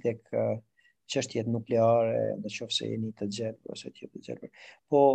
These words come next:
ë, këto, këto pyetjet për të ardhmen janë gjithmonë të vështirë që t'ju përgjigjemi, prandaj unë nuk, nuk ju përgjigja direkt, veç i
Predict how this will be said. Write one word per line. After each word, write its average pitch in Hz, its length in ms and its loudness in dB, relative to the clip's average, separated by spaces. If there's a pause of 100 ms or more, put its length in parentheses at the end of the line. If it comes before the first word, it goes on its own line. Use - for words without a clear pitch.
(140)
ë, 131 120 -2 (920)
këto, 147 140 4 (100)
këto 160 240 2
pyetjet 190 240 2
për - 140 2
të - 100 12
ardhmen 175 240 8
janë 139 140 2
gjithmonë 147 280 2
të - 80 -14
vështirë 151 400 2
që 135 160 0 (140)
t'ju - 180 -18
përgjigjemi, 123 540 -2
prandaj 120 320 4
unë 117 160 0
nuk, - 240 -10
nuk 117 160 -10
ju - 80 -20
përgjigja 127 320 0
direkt, 123 320 2
veç 117 240 -8
i 98 60 -6